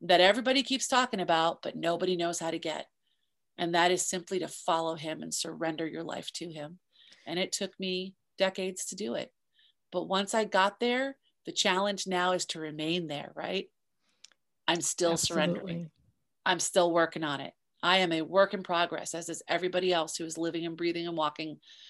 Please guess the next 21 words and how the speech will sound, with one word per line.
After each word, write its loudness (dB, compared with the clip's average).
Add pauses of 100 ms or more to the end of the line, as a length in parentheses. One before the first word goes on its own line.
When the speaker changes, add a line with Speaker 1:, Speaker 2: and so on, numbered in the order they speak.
(180)
Speaker 1:
in -2
this -2
world. -6 (100)
And -8
so -2 (460)
it's, -2
it's, -4
it 0
will -2
never 0
end -4 (260)
until -2
we're 0
with -4
him. -10 (840)
Speaker 2:
Absolutely -6
true. -6
And -6
that, -2
I -2
think, -8